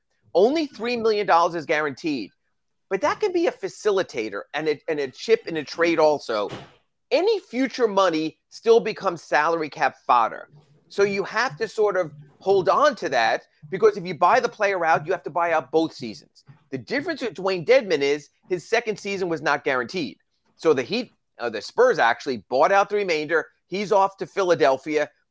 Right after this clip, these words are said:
but there's no money and contractual obligation after this season. Another one here that was brought up about, um, this was back to Two Extreme asked this, about Gabe starting over Kyle Lowry, which we mentioned.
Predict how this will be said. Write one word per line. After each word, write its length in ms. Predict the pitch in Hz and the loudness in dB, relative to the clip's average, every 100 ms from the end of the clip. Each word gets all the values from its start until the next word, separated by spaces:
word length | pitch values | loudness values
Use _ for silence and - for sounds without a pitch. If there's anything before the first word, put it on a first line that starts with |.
| _ | _
but 160 | 175 170 | -4 -2
there's 180 | 165 151 | -2 0
no 180 | 208 | 0
money 420 | 190 175 185 190 156 | 2 2 0 0 -6
and 120 | 143 | -8
contractual 720 | 147 - 151 175 - 165 147 143 | -10 -4 -2 -2 -2 -4 -2 0
obligation 640 | 143 151 131 143 127 117 | 0 0 -2 -4 -6 -6
after 260 | 127 - | -6 -6
this 160 | 127 123 | -8 -6
season. 340 | 143 123 101 - _ _ _ _ _ _ | -6 -6 -8 -18 _ _ _ _ _ _
Another 340 | 147 170 330 330 | -2 4 4 4
one 160 | 202 | 0
here 160 | 170 185 | 0 0
that 100 | 165 | 0
was 100 | 143 | 0
brought 260 | 131 151 147 | 2 2 4
up 220 | 147 143 | 4 2
about, 440 | 123 127 123 131 139 | 0 2 2 0 -6
um, 380 | 123 117 120 - | -4 -4 -6 -10
this 160 | 160 170 | -12 -12
was 120 | 135 | -4
back 280 | 160 147 - | 0 0 -2
to 80 | |
Two 180 | 123 165 | -8 -8
Extreme 420 | 131 - 190 196 151 | -8 -8 -4 -2 -2
asked 260 | 127 - | -2 -4
this, 380 | 123 120 - - _ _ - | -6 -6 -8 -20 _ _ -4
about 300 | 151 151 - | 0 0 0
Gabe 300 | 170 208 170 | 0 0 -4
starting 480 | - 160 160 156 143 | 0 2 4 2 0
over 300 | 143 156 - - | 0 -2 -8 -12
Kyle 300 | - 143 151 | 0 4 4
Lowry, 400 | 143 123 123 127 131 | 4 4 4 0 -4
which 240 | 190 294 | -4 -4
we 120 | 277 | -8
mentioned. 460 | 214 220 196 98 | -4 -6 -8 -14